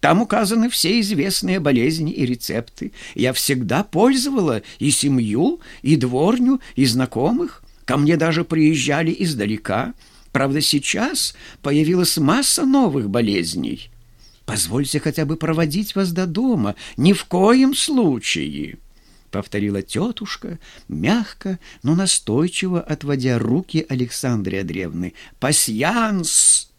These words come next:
пасьянс». «Что?» растерянно спросила Левашова. «Пасьянс». Софья Гавриловна убеждённо покивала головой. «У меня никогда в жизни не сходился пасьянс, никогда,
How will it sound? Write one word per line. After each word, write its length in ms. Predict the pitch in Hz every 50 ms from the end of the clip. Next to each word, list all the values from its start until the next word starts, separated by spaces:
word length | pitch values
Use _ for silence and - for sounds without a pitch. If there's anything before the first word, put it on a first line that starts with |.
| _
пасьянс». 1300 | - 180 226 254 - - 277 262 226 156 170 185 180 196 208 247 - - - - - - - - - - _ - - - -
«Что?» 800 | - - - - - _ _ _ 123 147 185 254 320 359 359 - _ _ - - - - - _ - - - - -
растерянно 680 | - 139 175 190 - - - - 160 165 160 160 160 160
спросила 520 | 156 - - - 139 143 - - 139 135 131
Левашова. 600 | 131 127 127 131 131 - - 123 131 127 127 127 - - - - -
«Пасьянс». 1200 | - 156 156 151 - - 107 104 101 110 147 196 185 156 151 135 113 - - - - - - - - _ - - - - - - - - - - - - _ _
Софья 480 | - - - 131 147 120 - - 117
Гавриловна 800 | 110 113 104 95 98 147 196 190 175 170 165 156 151 135 113 - - - - - - - - - -
убеждённо 880 | 101 107 98 110 107 82 82 67 64 92 131 180 202 208 196 190 - -
покивала 540 | - 165 147 - 127 110 139 151 147 139 135
головой. 540 | 123 123 120 123 110 95 101 90 80 - - - - - - - - -
«У 120 | - 147
меня 260 | 156 160 175 175 160
никогда 720 | 165 180 180 165 - 147 160 156 131 120 160 165 214 247
в 60 | 233
жизни 720 | 233 208 202 190 170 208 262 269 240 165 143 - 160 156
не 160 | 151 147 139 135
сходился 680 | - - - 110 127 110 104 117 101 101 - - 110 104
пасьянс, 760 | - 101 101 - - 85 90 101 95 85 92 95 - -
никогда, 880 | - 139 254 370 - - - 254 214 170 131 117 127 156 147 110 87 85